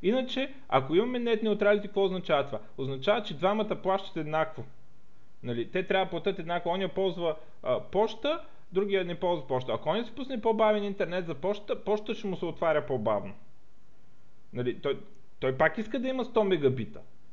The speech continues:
но не иска да има толкова много количество трафик. Нали, защото и, и, и той иска да му се отварят бързо страниците, обаче хоп, не може. Нали, по, а, разните нет неутрални глупости. А, и,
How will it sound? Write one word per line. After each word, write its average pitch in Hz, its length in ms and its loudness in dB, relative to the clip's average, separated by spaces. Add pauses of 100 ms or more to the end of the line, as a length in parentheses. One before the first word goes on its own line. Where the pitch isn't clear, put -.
(140)
но 127 100 -2
не 147 100 -4
иска 190 240 0
да 185 100 2
има 208 200 2
толкова 202 360 2
много 190 420 4
количество 185 600 -4
трафик. 107 400 -2 (540)
Нали, 131 120 -2
защото 160 360 0
и, 165 160 2
и, 139 240 -2
и 127 120 -4
той 143 140 6
иска - 180 -2
да 226 60 0
му 226 120 -2
се 226 80 -2
отварят 170 420 4
бързо 120 260 0
страниците, 107 560 0
обаче 214 300 0
хоп, 220 240 -2
не 185 80 -2
може. 147 400 -4 (440)
Нали, 131 260 -2
по, 127 240 0 (280)
а, 117 280 2
разните 131 320 8
нет 127 240 0
неутрални 113 520 0
глупости. 110 520 -4 (480)
А, 131 480 0 (340)
и, 135 520 -2